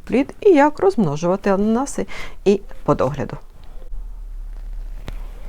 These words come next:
Ось моя плантація ананасів, вона знаходиться на самій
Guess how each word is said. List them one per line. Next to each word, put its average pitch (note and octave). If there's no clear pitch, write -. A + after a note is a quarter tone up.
Ось F#3
моя F3+
плантація F3
ананасів, F3
вона G#3
знаходиться A3+
на A#3
самій G#3+